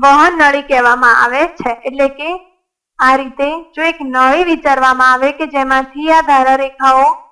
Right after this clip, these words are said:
પસાર થઈ રહી છે, તે નળી જેવો જે ભાગ છે, જે બંડલ દર્શાવે છે ધારા રેખાઓનું,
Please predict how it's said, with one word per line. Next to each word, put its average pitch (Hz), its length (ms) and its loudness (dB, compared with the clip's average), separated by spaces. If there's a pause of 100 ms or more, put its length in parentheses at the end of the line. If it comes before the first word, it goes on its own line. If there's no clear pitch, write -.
(480)
પસાર 277 640 2
થઈ 339 300 0
રહી 294 220 -4
છે, 269 200 -4 (180)
તે 294 220 -4
નળી 277 500 2
જેવો 381 300 2
જે 381 220 0
ભાગ 262 320 2
છે, 254 180 -8 (580)
જે 294 80 -2
બંડલ 285 540 0
દર્શાવે 285 480 0
છે 269 180 -6
ધારા 247 380 0
રેખાઓનું, 254 580 -2